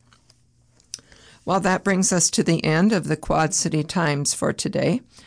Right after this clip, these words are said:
My name is Rachel Mithelman, and my partner at the microphone has been Jim Hoffman.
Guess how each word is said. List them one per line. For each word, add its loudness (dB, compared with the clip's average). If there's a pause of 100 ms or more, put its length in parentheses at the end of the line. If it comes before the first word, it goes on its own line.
(300)
My 2
name 2
is 0
Rachel 0
Mithelman, 2
and 2
my 0
partner -2
at -4
the -2
microphone -2
has 0
been 0
Jim 0
Hoffman. -4